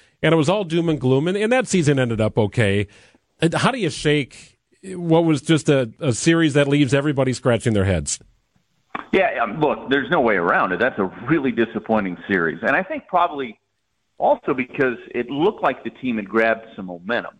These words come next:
Speaker 2: They, they take three or four in Cincinnati against a, a Reds team that's playing well, and then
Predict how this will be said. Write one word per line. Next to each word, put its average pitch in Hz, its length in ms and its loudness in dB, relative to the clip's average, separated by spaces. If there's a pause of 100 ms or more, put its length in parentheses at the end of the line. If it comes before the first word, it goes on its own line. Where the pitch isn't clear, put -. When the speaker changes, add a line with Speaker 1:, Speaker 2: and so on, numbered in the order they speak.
(160)
Speaker 2:
They, 107 260 0
they 107 80 -2
take - 300 -6
three 127 200 0
or 120 60 2
four 120 240 2
in 107 180 -4
Cincinnati 113 580 -2
against 101 280 -8
a, 92 120 -2 (260)
a 92 80 -4
Reds 98 240 2 (100)
team 127 140 -4
that's 113 260 -6
playing 113 300 0
well, 104 420 2 (460)
and 101 220 0
then 110 400 -2